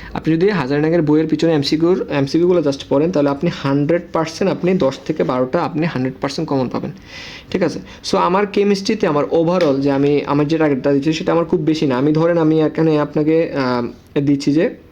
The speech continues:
ষোলো বা সতেরো,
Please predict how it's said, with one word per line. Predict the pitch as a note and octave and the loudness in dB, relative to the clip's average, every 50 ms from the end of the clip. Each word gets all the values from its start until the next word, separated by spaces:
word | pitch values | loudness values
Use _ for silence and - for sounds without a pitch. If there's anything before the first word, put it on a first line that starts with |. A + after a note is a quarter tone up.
| - - - - - - - - - - - - - - - - - - - - - - - - - - | -20 -20 -20 -20 -20 -20 -20 -20 -20 -20 -20 -20 -20 -20 -20 -20 -20 -20 -20 -20 -20 -20 -20 -18 -16 -10
ষোলো | - - E3 D#3 D#3 D#3 D3+ | -2 0 2 4 4 4 2
বা | D#3 D3+ | 2 0
সতেরো, | D#3 D3 C#3 C#3+ C#3 C#3+ - | 0 -2 -2 -2 -2 -4 -4